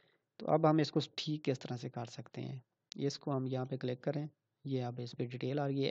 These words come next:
एडमिन या ओनर को ये राइट्स हैं, सेल्समैन ये इसको नहीं कर सकता। तो इसमें दो अकाउंट हैं, एडमिन ओनर का अकाउंट है और सेल्समैन का अकाउंट है। सेल्समैन सिर्फ इंस्टॉलमेंट जमा कर सकता है और सेल कर सकता है,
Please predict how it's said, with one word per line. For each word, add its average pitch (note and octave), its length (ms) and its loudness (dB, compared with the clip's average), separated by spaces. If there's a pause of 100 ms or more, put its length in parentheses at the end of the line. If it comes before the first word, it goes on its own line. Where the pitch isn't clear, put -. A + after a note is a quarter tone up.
एडमिन C#3 260 4
या C#3 120 4
ओनर C#3+ 260 4
को C#3+ 100 4
ये C3 200 6
राइट्स C3 300 2
हैं, D3+ 60 -2
सेल्समैन C3 560 2
ये B2+ 280 0
इसको - 240 -4
नहीं A#2 240 -4
कर B2 140 -6
सकता। C3 400 -10 (840)
तो C#3+ 80 -2
इसमें C#3+ 260 2
दो C#3+ 120 10
अकाउंट C#3+ 340 6
हैं, C#3 140 8
एडमिन C3+ 240 4
ओनर C3+ 220 4
का D#3 100 2
अकाउंट D3 300 2
है C#3 80 4
और B2+ 160 4
सेल्समैन C3 420 0
का C#3 100 -2
अकाउंट C#3 240 0
है। C3+ 60 2
सेल्समैन C3 460 2
सिर्फ B2+ 260 0
इंस्टॉलमेंट B2+ 460 0
जमा C3 200 0
कर C3+ 140 2
सकता C#3 320 -2
है C3+ 140 4
और B2 420 0
सेल C3+ 240 0
कर C#3 140 0
सकता C#3 340 -2
है, C3+ 160 0